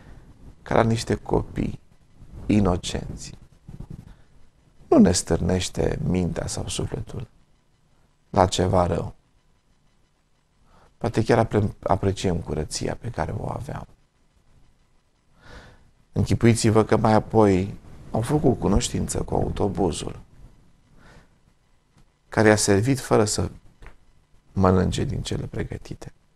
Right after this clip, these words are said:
I-a dus, i-a adus, i-a dus, i-a adus. Au văzut că el mânca altceva. <laughs> Și i-au dat ceea ce avea nevoie ca să-i ducă și să-i aducă.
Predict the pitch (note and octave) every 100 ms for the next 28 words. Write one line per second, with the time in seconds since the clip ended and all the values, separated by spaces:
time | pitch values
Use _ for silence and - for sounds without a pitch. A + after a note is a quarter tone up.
0 | _ _ _ _ - - F2+ A#2+ C3 -
1 | - G#2 - F3 A#2+ - - - B2 A2+
2 | - - - A#2 A#2+ A#2 - - - -
3 | - - - - - _ _ - - -
4 | - - A#2 A2+ - A2+ G#2+ G#2+ G2 F#2
5 | F#2+ F#2 - - - - - - - -
6 | - - - - - - - - - -
7 | - - - A#3 A3+ G#3 C#3 C3+ C3 -
8 | B2+ A2 G#2+ A2 A2+ - - - - -
9 | _ _ _ _ _ _ _ - - B1+
10 | - - - A#2 G#2+ - - - A#2 F2+
11 | D2 -